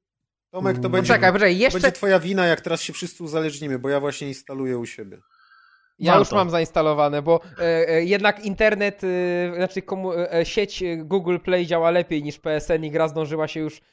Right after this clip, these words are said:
Speaker 3: trzy razy zainstalować w trakcie
Speaker 2: <laughs>
Speaker 3: naszej audycji, naszej rozmowy, także
Speaker 2: No dobra, e, więc, e, Quiz Up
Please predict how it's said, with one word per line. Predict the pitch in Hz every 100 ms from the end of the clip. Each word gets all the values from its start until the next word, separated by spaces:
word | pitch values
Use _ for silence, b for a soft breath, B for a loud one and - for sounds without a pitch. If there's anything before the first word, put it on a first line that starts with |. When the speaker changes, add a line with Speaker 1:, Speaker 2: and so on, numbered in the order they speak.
| _ _ -
Speaker 3:
trzy | - 185
razy | 170 151
zainstalować | 165 156 170 160 139 123
w | -
trakcie | 127 143 127
Speaker 2:
<laughs> | 123
Speaker 3:
naszej | 131 123
audycji, | 123 123 123 - 123 _ _ _ _ _ _ _ _ _ _ _ -
naszej | 139 135 147
rozmowy, | 131 131 127 117 123
także | 143 135 151 151 147 - _ _ _
Speaker 2:
No | 285 277
dobra, | 113 117 123 - 170
e, | 185 185 180
więc, | 160 208 220 196 -
e, | 185 180 175 175 175 175 170
Quiz | 240 233
Up | 202 196